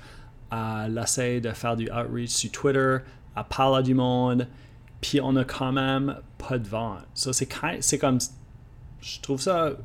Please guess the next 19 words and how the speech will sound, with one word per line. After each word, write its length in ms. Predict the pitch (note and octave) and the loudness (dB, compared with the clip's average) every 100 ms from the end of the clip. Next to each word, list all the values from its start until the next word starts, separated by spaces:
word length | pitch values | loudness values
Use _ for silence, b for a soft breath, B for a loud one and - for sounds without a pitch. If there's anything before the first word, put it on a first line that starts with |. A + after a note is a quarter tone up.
| C#3 | 0
ben, 220 | B2 G2+ - - - | 0 -2 -10 -18 -10
pas 120 | - | -6
que 60 | C#3 | -4
je 60 | - | -6
trouve 200 | B2+ - | -6 -6
ça 240 | A#2 G#2 - | -6 -8 -12
surprenant, 720 | - - - - A2 G#2+ G#2+ D3 B B B B B B B - | -8 -4 -4 -4 -4 -4 -4 -8 B B B B B B B -12
mais 640 | A2+ A2+ A#2+ A#2 A#2 A2+ - A2+ | -2 2 2 2 0 -2 -6 -6
j'ai 220 | A2 A#2+ | -4 -2
sous-estimé 1080 | - - - E3+ E3 D#3+ - C#3+ C#3 B2+ A2 | 0 0 2 2 2 0 0 2 2 0 -4
comment 320 | - B2 A#2 G#2+ | -4 -2 -2 -4
difficile 580 | - A#2 B2+ - B2 G#2+ | -4 -4 -2 -4 -4 -6
que 120 | G2+ | -6
ça 180 | A2 G#2+ | -6 -4
serait 480 | - A#2+ A2 G2 G2 - - - - - - - - | -4 -4 -4 -6 -10 -14 -20 -20 -20 -20 -20 -20 -8
de 140 | A2 | -4
vendre 460 | A2 F#2+ G#2 G#2 G2+ | -4 -4 -6 -6 -6
ce 160 | - A2+ | -4 -4
site. 280 | - F2 | -6 -10